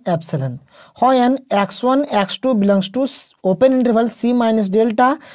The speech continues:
C plus delta। यानी यह जो एक्स वन और एक्स टू जो है, कहाँ के एलिमेंट है? जैसे ये C है आपका, यानी C के नेबरहुड में, ये आपका हो जाएगा C माइनस डेल्टा और ये आपका हो जाएगा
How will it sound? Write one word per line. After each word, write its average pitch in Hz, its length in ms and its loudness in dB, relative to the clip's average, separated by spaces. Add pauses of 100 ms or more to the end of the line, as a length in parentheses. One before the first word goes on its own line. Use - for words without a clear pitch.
(160)
C - 300 -4
plus 202 220 0
delta। 143 260 -2 (320)
यानी 247 220 2
यह 233 260 4
जो 233 180 2 (540)
एक्स 190 260 -2
वन 269 140 2
और 254 60 2
एक्स 233 240 -2
टू 262 80 0
जो 233 180 0
है, 226 140 2
कहाँ 226 280 -2
के 247 100 -4
एलिमेंट 240 340 0
है? 233 60 0
जैसे 214 240 -2
ये 202 100 2
C 226 280 -2
है 240 80 2 (100)
आपका, 226 240 -2
यानी 240 220 0
C 247 400 -4
के 262 140 2
नेबरहुड 185 400 2
में, 156 160 0 (300)
ये 202 80 2
आपका 220 240 2
हो 220 60 2
जाएगा 208 300 2
C 202 240 -4
माइनस 220 280 0
डेल्टा 233 340 0
और 214 80 0
ये 202 120 2
आपका 202 260 0
हो 196 80 2
जाएगा 202 220 0